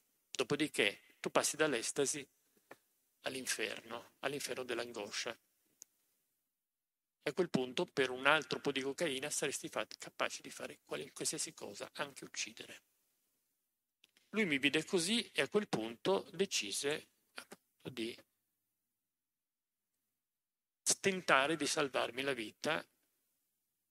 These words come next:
con quella misura estrema, quell'estrema ratio, come si dice.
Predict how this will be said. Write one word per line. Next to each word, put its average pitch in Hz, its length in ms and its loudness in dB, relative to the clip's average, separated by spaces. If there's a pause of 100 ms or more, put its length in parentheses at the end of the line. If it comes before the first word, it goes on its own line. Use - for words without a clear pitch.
con 151 180 -2
quella 143 260 4
misura 147 380 -2
estrema, 123 560 -2
quell'estrema - 560 -2
ratio, 123 520 0
come - 200 -16
si - 120 -14
dice. - 540 -8